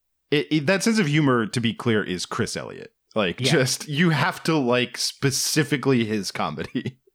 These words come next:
Speaker 1: <laughs> which is very particular. I w-, I will say this, I think is a good way, uh, to put my cards on the table, and I haven't told you this until now because I did not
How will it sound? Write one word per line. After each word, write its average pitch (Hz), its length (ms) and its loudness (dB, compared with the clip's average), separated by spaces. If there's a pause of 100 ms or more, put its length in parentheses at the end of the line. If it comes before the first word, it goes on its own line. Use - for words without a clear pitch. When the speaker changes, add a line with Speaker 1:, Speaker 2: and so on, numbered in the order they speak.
(140)
Speaker 1:
<laughs> 226 320 -8
which 139 260 -2
is 139 280 0
very 127 240 2
particular. 107 680 -2 (520)
I 196 100 2
w-, 262 240 0
I 226 80 0
will 269 140 0
say 208 220 2
this, 92 600 -4
I 113 160 0
think 131 180 2
is 117 140 0
a 117 60 0
good 95 400 -2
way, 82 760 -4 (400)
uh, 92 220 0
to - 120 -4
put 120 200 0
my 117 260 2
cards 104 340 -2
on 101 100 -2
the 90 60 -4
table, 80 480 -4
and 90 120 -2
I 101 60 0
haven't 123 240 -2
told 98 200 -2
you 85 100 -6
this 73 180 -10
until 80 280 -8
now 71 280 -8
because 78 280 -10
I 90 60 -8
did 90 200 -8
not 98 400 0